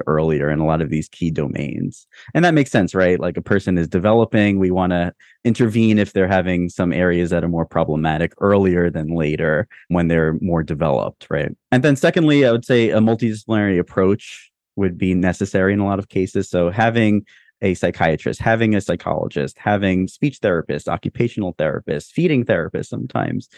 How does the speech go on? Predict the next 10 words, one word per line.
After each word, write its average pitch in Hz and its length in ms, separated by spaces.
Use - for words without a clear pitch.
a 95 180
behavioral 113 680
therapist, 80 680
having 120 280
a 113 60
big 139 280
team 139 300
of 127 80
people 139 540
and 101 260